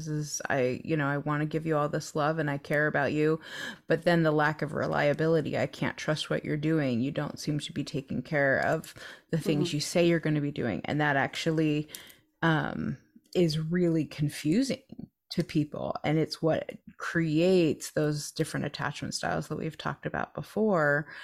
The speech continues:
Speaker 2: Mm-hmm.
Speaker 1: because we think, "If somebody loves me, quote unquote,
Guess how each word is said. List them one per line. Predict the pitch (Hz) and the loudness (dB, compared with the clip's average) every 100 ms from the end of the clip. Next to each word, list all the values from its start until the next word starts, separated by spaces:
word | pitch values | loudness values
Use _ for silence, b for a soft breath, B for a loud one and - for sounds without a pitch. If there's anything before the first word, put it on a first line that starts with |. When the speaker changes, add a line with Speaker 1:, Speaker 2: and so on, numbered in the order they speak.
| B B | B B
Speaker 2:
Mm-hmm. | 214 | -2
Speaker 1:
because | 180 170 170 165 165 151 160 | 0 2 6 6 6 2 0
we | 160 | 0
think, | 160 160 151 135 - _ - | 2 0 0 -2 -10 _ -2
"If | 175 | -2
somebody | - 208 202 180 160 151 | 0 2 6 6 4 2
loves | 139 151 190 240 220 | 0 0 2 2 0
me, | 170 147 | 2 0
quote | 143 - 151 | 0 0 2
unquote, | 147 147 143 131 | 0 0 -2 -2